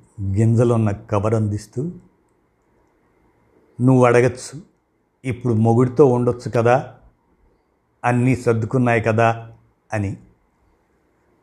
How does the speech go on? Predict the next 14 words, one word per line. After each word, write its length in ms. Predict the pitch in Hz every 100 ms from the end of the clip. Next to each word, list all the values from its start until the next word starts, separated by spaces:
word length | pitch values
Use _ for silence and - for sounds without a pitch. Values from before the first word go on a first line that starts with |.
| _ _ _
నేను 560 | 95 107 104 101 95 95 - -
అవునని 400 | 104 117 127 113
తల 220 | 110 101
ఊపాను. 460 | 110 104 107 104 - - _ _ _ _ _ _ _ _ _ _ _ _ _ -
ఉండొచ్చు, 540 | 135 139 165 175 - - _ _ _ _ 120
ప్రేమంటే 680 | 120 139 139 123 110 131 131
తెలియనప్పుడు, 800 | - 123 120 120 113 113 127 - - _ _ _ _ _ _ _ _ -
కనీసం 680 | 131 151 - 151 147 139
జమేల్ 420 | 98 117 135 143 135
మీద 260 | 135 143 180 175 - _ _ _ _ -
ఉట్టి 400 | - - - 170
మోజుపడి 680 | 117 120 135 180 185 160 131
తిరిగినా 440 | 127 113 117 117
ఉండొచ్చు. 600 | 107 107 98 - -